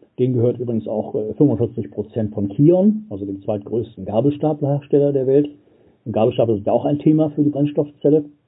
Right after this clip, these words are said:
Also, äh, Weichai hat sich beteiligt, äh, und dann gab es eine Firma Broad Ocean,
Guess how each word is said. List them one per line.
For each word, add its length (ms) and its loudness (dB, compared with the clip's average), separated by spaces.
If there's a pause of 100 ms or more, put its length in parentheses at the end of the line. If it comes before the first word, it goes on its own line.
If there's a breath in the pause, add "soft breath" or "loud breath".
(840 loud breath)
Also, 160 -2
äh, 300 -6
Weichai 320 2
hat 120 -4
sich 160 -6
beteiligt, 600 -2 (580 soft breath)
äh, 80 6
und 120 2
dann 140 2
gab 140 4
es 140 0
eine 100 2
Firma 220 2
Broad 280 2
Ocean, 540 0